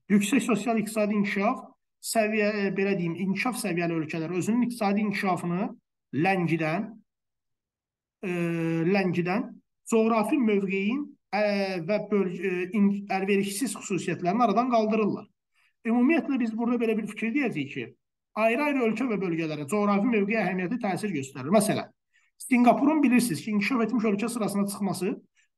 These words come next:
bu ölkənin Avropa və yaxın, belə deyək, şərqdən Yaponiyaya gedən dəniz, e, yollarındakı qovşaq mövqeyi mühüm rol oynayıb.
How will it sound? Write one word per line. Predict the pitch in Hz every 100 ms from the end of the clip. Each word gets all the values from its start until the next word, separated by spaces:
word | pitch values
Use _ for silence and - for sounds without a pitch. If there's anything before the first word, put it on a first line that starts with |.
| 277
bu | 294
ölkənin | 254 - 175 170
Avropa | 208 202 208 247 - 170 214 - - _ _ _
və | 151 220 175
yaxın, | 202 202 - 277 165
belə | 196 196
deyək, | 175 165 -
şərqdən | 202 170 - 175 202 277 - _ _
Yaponiyaya | 208 202 294 285 240 208
gedən | 196 180 180 147 -
dəniz, | 190 208 233 - - - _
e, | 165 165 156 156 147 147 147 147
yollarındakı | 208 208 196 180 170 170 165 151 - 196 302 - - _
qovşaq | - 226 - 285 214
mövqeyi | 165 143 139 135
mühüm | 135 131 127
rol | 120 107
oynayıb. | 107 104